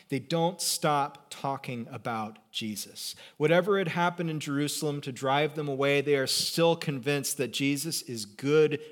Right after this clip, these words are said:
news. And they talk to people about it. They went long distances sometimes.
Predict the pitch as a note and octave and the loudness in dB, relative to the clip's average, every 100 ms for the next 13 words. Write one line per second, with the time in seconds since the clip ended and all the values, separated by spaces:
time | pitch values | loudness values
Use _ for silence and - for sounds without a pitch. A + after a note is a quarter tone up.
0 | - A2+ A#2+ B2+ A2 F2 - - - - | -14 -8 -4 -2 -4 -8 -8 -4 -4 -6
1 | _ _ _ _ _ _ _ _ _ _ | _ _ _ _ _ _ _ _ _ _
2 | A#2+ B2+ A#2 - C3 - A#2+ A2+ A2 G#2 | -6 -4 -2 0 0 -2 -8 -6 -6 -8
3 | G2+ F#2 F2 F2+ _ - _ _ - _ | -8 -10 -12 -16 _ -20 _ _ -20 _
4 | _ _ _ _ _ _ D3+ E3+ E3 D#3 | _ _ _ _ _ _ 4 4 4 2
5 | D3 D3+ - - - - - C3+ C#3+ D3+ | 0 -4 -12 -16 -20 -20 -8 -2 2 2
6 | D#3 D3 C#3 - C#3 C3 - B2+ - A#2+ | 2 0 -2 -2 -6 -6 -6 -4 -4 -4
7 | G#2+ - G#2+ F#2 F#2+ - - | -6 -8 -8 -10 -12 -12 -12